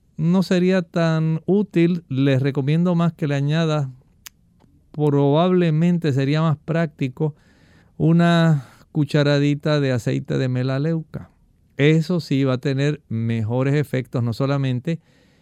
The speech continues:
en el aspecto de darle a usted una mejor, digamos, fragancia a nivel de su boca, también es antiséptico,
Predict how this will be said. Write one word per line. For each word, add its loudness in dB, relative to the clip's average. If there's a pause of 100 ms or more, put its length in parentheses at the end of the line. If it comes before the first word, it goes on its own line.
(120)
en -2
el 2
aspecto -2
de 0
darle 0
a 0
usted -2 (220)
una 0
mejor, 0 (240)
digamos, 0
fragancia 0 (240)
a -6
nivel 0
de 0
su -2
boca, -2 (480)
también 2
es -2 (420)
antiséptico, -2